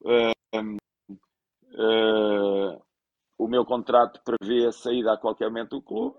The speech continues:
e o meu contrato prevê o a qualquer momento do clube. Ah, mas,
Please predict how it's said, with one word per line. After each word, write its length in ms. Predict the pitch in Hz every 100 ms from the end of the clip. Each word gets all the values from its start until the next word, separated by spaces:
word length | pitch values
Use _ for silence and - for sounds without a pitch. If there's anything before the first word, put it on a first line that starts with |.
| -
e 280 | - 156 160
o 40 |
meu 140 | 160
contrato 340 | 156 156 151 120 _ 151 156 -
prevê 220 | 160 135 - _ _ _ 165
o 240 | 160 156
a 40 | 175
qualquer 280 | 185 185
momento 240 | 196 202 202
do 100 | -
clube. 200 | - 330 - _ _ _ _ _ -
Ah, 200 | 107 131
mas, 260 | 170 143